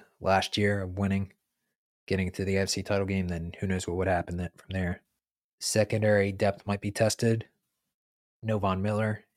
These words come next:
is huge. However, Micah Hyde, it looked like he wouldn't be back until next year because of a neck issue. He returned to practice. Looks like he might be able to play in the playoffs at some point. Not this weekend, though.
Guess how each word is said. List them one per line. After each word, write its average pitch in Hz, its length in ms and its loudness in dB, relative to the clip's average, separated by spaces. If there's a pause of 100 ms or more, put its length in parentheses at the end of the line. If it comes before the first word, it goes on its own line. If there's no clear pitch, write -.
is 95 180 -2
huge. 117 440 0 (840)
However, 101 280 2
Micah 101 320 0
Hyde, 104 500 2
it 101 160 -4
looked 101 160 -2
like 95 160 0
he 104 80 -6
wouldn't 98 220 -4
be 98 80 -4
back 95 240 0
until 95 200 -4
next 95 240 -2
year 107 120 0
because 98 260 -4
of 85 60 -8
a 87 40 -8
neck 98 240 -2
issue. 101 360 0 (500)
He - 80 -4
returned 101 240 2
to 95 60 0
practice. 110 440 2
Looks - 140 -6
like 98 140 0
he 101 80 -4
might 101 220 0
be 107 80 2
able 98 120 2
to - 80 -8
play 110 340 0 (360)
in 113 80 -6
the 110 60 -2
playoffs 107 420 2
at 98 80 -6
some 104 160 -8
point. 107 320 -2 (260)
Not 90 140 -4
this 95 180 -2
weekend, 101 300 -2
though. 98 220 0